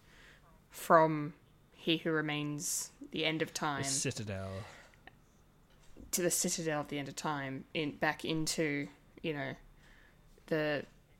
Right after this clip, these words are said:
Speaker 1: sacred timeline or whatever, and then just all that temporalness fucked with him.
Speaker 2: Yeah.
Speaker 1: Um, but, you know, they thought, they thought they fixed it. Um, and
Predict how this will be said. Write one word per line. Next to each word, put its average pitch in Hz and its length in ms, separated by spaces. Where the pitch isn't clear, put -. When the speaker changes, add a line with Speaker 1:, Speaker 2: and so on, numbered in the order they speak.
Speaker 1:
sacred 151 360
timeline 143 420
or 131 80
whatever, 143 520
and 156 140
then 147 160
just - 380
all 151 140
that 143 240
temporalness 147 1400
fucked - 340
with 156 100
him. 143 220
Speaker 2:
Yeah. 135 120
Speaker 1:
Um, 160 560
but, 175 140
you 175 100
know, 156 120
they 160 100
thought, 160 240
they 175 100
thought 170 220
they 160 120
fixed 233 340
it. - 280
Um, 160 480
and 160 540